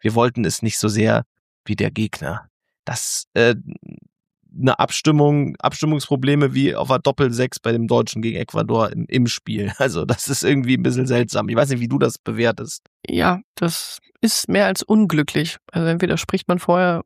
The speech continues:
Speaker 2: in der Kabine und sagt das dann so, aber, äh, ja, die beiden Sichten. Aber man kann ja auch einfach unterschiedliche Ansichten haben. Man muss ja manchmal auch so ein Spiel nochmal, äh, analysieren, um dann eventuell einen anderen Eindruck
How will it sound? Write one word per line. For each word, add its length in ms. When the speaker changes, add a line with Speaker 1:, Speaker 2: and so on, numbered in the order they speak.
Speaker 2:
in 120
der 120
Kabine 560
und 240
sagt 220
das 160
dann 160
so, 80
aber, 560
äh, 80
ja, 320
die 100
beiden 240
Sichten. 320
Aber 140
man 140
kann 180
ja 100
auch 160
einfach 340
unterschiedliche 640
Ansichten 400
haben. 300
Man 120
muss 140
ja 100
manchmal 320
auch 120
so 100
ein 60
Spiel 320
nochmal, 560
äh, 220
analysieren, 640
um 240
dann 260
eventuell 360
einen 80
anderen 220
Eindruck 340